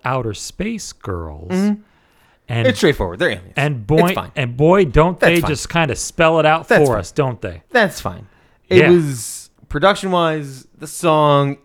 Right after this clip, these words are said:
Speaker 2: is thickly commercial.
Speaker 1: Oh, yeah.
Speaker 2: There's
Speaker 1: Oh, yeah.
Speaker 2: so much wicka wicka-ing
Speaker 1: <laughs> This would be a great
Speaker 2: going on.
Speaker 1: song for a commercial.
Speaker 2: It really is. And
Speaker 1: Get with the M G M. Get, get, get, get with the M G M.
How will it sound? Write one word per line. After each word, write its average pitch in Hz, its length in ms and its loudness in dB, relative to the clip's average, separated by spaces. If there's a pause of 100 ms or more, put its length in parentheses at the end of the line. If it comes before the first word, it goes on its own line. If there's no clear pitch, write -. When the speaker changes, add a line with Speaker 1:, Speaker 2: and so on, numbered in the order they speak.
Speaker 2:
is 110 600 -6 (320)
thickly 113 960 -2
commercial. 92 680 -6
Speaker 1:
Oh, 101 180 -4
yeah. 80 260 -10
Speaker 2:
There's 113 460 -6
Speaker 1:
Oh, 160 180 0
yeah. 80 120 -6
Speaker 2:
so 170 380 4
much 147 420 -2
wicka 117 520 -10
wicka-ing 127 760 -8 (120)
Speaker 1:
<laughs> - 80 -10
This 175 200 2
would 147 100 0
be 123 120 0
a 117 40 -2
great 120 220 -2
Speaker 2:
going 139 460 -2
on. 120 280 0
Speaker 1:
song 123 280 2
for 113 140 -8
a 95 40 -8
commercial. 92 640 -12
Speaker 2:
It 151 160 -4
really 151 840 2
is. 151 580 -6 (420)
And 123 580 -2 (120)
Speaker 1:
Get 107 220 -8
with 101 180 -4
the 107 200 -6
M 107 180 -8
G 104 220 -6
M. 107 260 -8 (200)
Get, 110 240 -8
get, 113 260 -8
get, 123 240 -10
get 117 240 -10
with 101 220 -8
the 101 180 -6
M 104 140 -8
G 101 240 -8
M. 104 240 -10